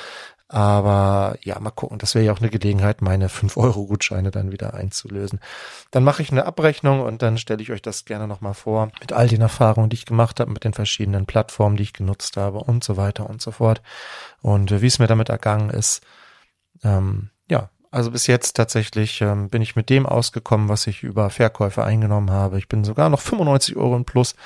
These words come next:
Also eins, ein kleineres Set wäre tatsächlich noch drin. Ähm, ja, und dann machen wir mal eine große Abrechnung. Ja, bevor wir gleich in die News einsteigen, nochmal hier der Hinweis, dass du die Lego News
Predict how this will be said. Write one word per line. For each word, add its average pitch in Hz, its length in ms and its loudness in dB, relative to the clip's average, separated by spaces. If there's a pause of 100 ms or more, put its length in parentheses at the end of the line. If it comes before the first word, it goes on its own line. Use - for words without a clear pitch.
(400)
Also 101 180 0
eins, - 380 2
ein 101 180 0
kleineres 113 380 2
Set - 240 -2
wäre 101 180 2
tatsächlich - 500 -8
noch - 160 -12
drin. 110 280 2 (640)
Ähm, 95 440 0 (180)
ja, 104 200 0 (220)
und 135 100 0
dann 117 120 4
machen 101 180 0
wir 101 60 4
mal 95 100 2
eine 104 140 2
große - 380 -4
Abrechnung. - 520 -10 (680)
Ja, 190 200 6
bevor 165 300 2
wir 175 80 0
gleich 156 300 0
in 143 120 -2
die 143 180 -6
News 147 340 0
einsteigen, 131 580 0
nochmal 123 260 2
hier 127 140 0
der 120 100 2
Hinweis, 117 640 2
dass - 280 -2
du 110 420 -2
die 107 460 -4
Lego 113 520 2
News 113 560 2